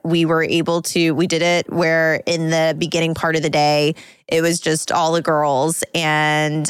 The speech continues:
um, you know, just so many people flew in for this. And it was just, oh my goodness, my heart was so, so full. And then, um, at night, everyone sort of came, all of our friends,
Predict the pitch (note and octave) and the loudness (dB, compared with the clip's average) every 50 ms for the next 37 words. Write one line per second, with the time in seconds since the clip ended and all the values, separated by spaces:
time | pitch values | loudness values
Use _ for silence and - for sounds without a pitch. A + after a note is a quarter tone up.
0 | - - E3 D#3 D3+ D3 C#3+ C#3 C#3 C3 B2 B2+ C#3 C#3 - F#3 - - _ _ | -4 -4 -2 -2 -2 0 0 -2 -2 -2 -4 -6 -6 -8 -8 -10 -10 -14 _ _
1 | _ _ - - G3 F3+ D#3+ D#3 D#3 D#3+ D#3+ - - - - - - - - - | _ _ -4 -2 0 0 0 0 0 -2 -2 -4 -6 -8 -10 -14 -18 -16 -14 -10
2 | - - - - - - F#3+ F#3 F3 E3+ E3+ E3+ D#3+ - E3+ D3+ - D#3+ D#3+ D#3 | -8 -6 -6 -4 -2 -2 -2 -2 0 -2 -2 -2 -2 -2 -4 -2 0 0 0 0
3 | D#3 D#3 - - - F3+ F3 F#3 G#3 G#3 G3+ G3 F#3+ G3+ F#3+ F3 F#3 F#3 F3+ F3 | 0 -2 -4 -4 -2 0 0 2 0 0 0 -2 -2 -2 0 2 2 2 2 2
4 | F3+ E3+ - - - - D#3+ D#3 D#3 D#3 D3+ D#3 D3+ C3+ A#2+ D3+ E3+ D#3+ D#3 - | 2 0 -2 -2 -2 -4 -2 0 0 0 0 0 0 0 0 0 0 -2 -2 -2
5 | D#3 D#3+ D#3 - - - - - F3+ D#3+ D#3 D3 C3+ D#3 C3+ B2+ C3+ - - D#3+ | -2 -2 -2 -4 -6 -6 -4 -2 -2 -2 -2 -2 -2 -2 -2 -4 -4 -4 -2 -2
6 | D3+ D#3+ F3 D#3+ C#3 - D#3 D#3 D3 - - - - E3 E3+ E3+ D#3+ - D#3+ D#3 | -2 0 0 -2 -2 -2 -2 -2 -2 -2 -2 -2 0 0 0 0 0 -2 -2 -2
7 | D#3 - D#3 D3 C#3+ C#3 D3+ - - - - - - - - _ - F3+ F#3+ F#3+ | -2 -2 0 0 0 0 -2 -4 -8 -20 -20 -20 -20 -20 -16 _ -4 0 0 2
8 | F3 D#3 F3 E3 E3 D#3+ D#3+ D#3+ D#3+ D#3+ D#3+ D#3 - - - - D#3+ D#3 D#3 D3+ | 2 2 2 2 2 2 2 2 0 0 -2 -2 -4 -6 -4 -2 0 0 2 2
9 | D3+ D3+ D3+ - D#3+ D#3+ - - D#3+ D#3 D#3+ D#3 C3+ - - _ _ _ _ _ | 0 0 -2 -2 -4 -4 -4 -2 -2 0 0 -2 -2 -4 -10 _ _ _ _ _
10 | _ _ - E3 E3+ D3 E3+ E3+ D3+ D#3 D#3 D3+ D3 D3 D3+ D3+ - - D#3 D3+ | _ _ -4 -2 -2 0 0 0 0 0 0 0 0 -2 -4 -4 -4 -2 -2 0
11 | D3+ D3 C#3 - - F3 C3+ F2 E2+ - - - D#3 D3+ D#3 D#3 C#3+ D#3 D3 D3+ | 0 -2 -2 -2 -4 -2 -2 -2 -4 -4 -4 -2 0 2 2 0 0 0 -2 -2
12 | - - C#3+ C#3+ C#3 C#3+ C#3 C#3+ C#3+ D#3+ - | -2 -2 -2 0 0 0 -2 -2 -4 -4 -4